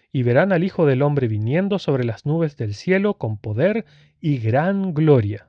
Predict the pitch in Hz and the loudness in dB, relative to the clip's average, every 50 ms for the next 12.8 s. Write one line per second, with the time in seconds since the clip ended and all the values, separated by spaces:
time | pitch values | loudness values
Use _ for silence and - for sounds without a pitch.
0 | _ - 123 117 - - 156 175 190 196 - - 113 - 131 123 - 139 147 147 | _ -10 -10 -8 -6 -4 -2 -2 -2 -2 -2 -4 -6 -6 -6 -4 -4 -2 -2 -2
1 | 151 156 151 - 180 - - 165 165 165 - 190 196 160 120 107 - - 139 - | -2 -2 -4 -6 -8 -2 0 0 0 0 -2 -4 -4 -4 -6 -8 -10 -12 -8 -4
2 | - 160 131 117 110 - _ _ _ _ _ _ _ _ _ _ _ 147 147 147 | -4 -2 -2 -4 -6 -12 _ _ _ _ _ _ _ _ _ _ _ -6 -2 0
3 | 240 254 254 269 262 - 262 220 - 196 - - 185 202 208 185 190 185 - - | 0 0 0 0 -2 -2 -4 -4 -4 -4 -2 -2 -2 -2 -2 -2 -2 -4 -4 -6
4 | - - 170 175 240 247 196 131 123 151 196 196 - - _ _ - - 131 143 | -6 -4 -2 0 0 0 0 -2 -2 -2 -4 -4 -8 -14 _ _ -14 -6 0 0
5 | 143 147 156 160 175 180 180 170 - _ - 170 165 - - 165 151 147 151 180 | 2 2 2 2 0 0 -2 -6 -8 _ -8 -8 -6 -6 -4 -2 0 0 0 0
6 | 233 214 151 110 107 - - _ _ _ _ _ _ _ - 120 113 - 139 139 | 0 -2 -2 -4 -6 -10 -12 _ _ _ _ _ _ _ -12 -10 -6 -6 -6 -4
7 | - 147 135 123 123 143 208 196 139 127 127 180 - - _ _ - 110 104 107 | -4 -2 -2 -2 -2 0 0 0 2 2 0 0 -2 -6 _ _ -12 -10 -8 -4
8 | 113 117 123 127 123 120 120 120 120 117 123 - - 131 117 117 117 147 190 - | -2 0 0 0 0 -2 -2 -2 -2 -4 -4 -6 -6 -4 -2 0 0 0 -2 -4
9 | - - - - _ _ _ - 123 113 - - - 165 165 185 220 202 143 107 | -8 -18 -20 -20 _ _ _ -6 -6 -6 -8 -8 -6 -2 0 0 2 2 2 0
10 | 107 - _ _ _ _ - 123 117 127 120 117 110 - 131 - - 123 120 113 | -2 -6 _ _ _ _ -12 -10 -8 -6 -4 -4 -4 -6 -4 -2 -2 -2 -2 -2
11 | 107 113 123 131 139 139 - - 143 139 139 - - 113 117 123 123 127 131 123 | 0 0 2 2 2 0 0 0 -2 -2 -2 -2 -2 0 0 0 0 0 0 0
12 | 107 101 101 113 127 127 - - 135 - - 170 151 120 107 | 0 0 0 -2 -2 -4 -4 -8 -10 -4 0 2 2 2 0